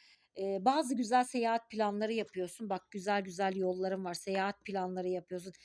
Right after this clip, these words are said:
Şimdi aslında iki kişi var. Bu iki kişi birlikte yola gitmek istiyor. Yani güzel bir tatil planı yapmışlar. Sen sonradan bu plana dahil oluyorsun.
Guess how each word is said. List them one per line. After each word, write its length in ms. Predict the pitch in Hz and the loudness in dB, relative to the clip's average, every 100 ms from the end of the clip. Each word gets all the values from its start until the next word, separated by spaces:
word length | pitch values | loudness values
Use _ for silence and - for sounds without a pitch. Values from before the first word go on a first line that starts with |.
| - - | -16 -4
Şimdi 300 | - 349 285 | 0 2 2
aslında 480 | 254 262 - 311 | 2 0 -2 -2
iki 260 | 262 240 294 | -2 -2 -2
kişi 300 | 262 - 196 | 0 2 2
var. 420 | 208 277 - - - | 0 -2 -6 -14 2
Bu 120 | 277 | 4
iki 220 | 277 339 | 4 2
kişi 260 | 254 - 214 | -2 0 2
birlikte 380 | 247 254 - | 2 0 0
yola 260 | 311 226 220 | 2 4 4
gitmek 340 | 214 - 190 | 0 -4 -8
istiyor. 300 | - - 190 | -8 -6 -2
Yani 240 | 190 208 208 | 0 0 0
güzel 360 | 196 233 247 | -2 0 2
bir 80 | 220 | 0
tatil 420 | - 202 196 233 | -6 -4 -4 -4
planı 340 | 202 180 175 180 | -6 -4 -4 -4
yapmışlar. 720 | 180 - 226 - 320 - - - | -6 -4 -4 -2 -2 -6 -20 -10
Sen 320 | - 339 392 | 2 2 2
sonradan 640 | - 381 392 247 208 202 | 0 2 4 4 2 2
bu 140 | 196 190 | 0 -2
plana 360 | 196 190 196 | -2 -2 0
dahil 360 | 190 190 185 196 | 0 0 0 -2
oluyorsun. 560 | 185 185 180 - 180 | -2 -2 -4 -6 -14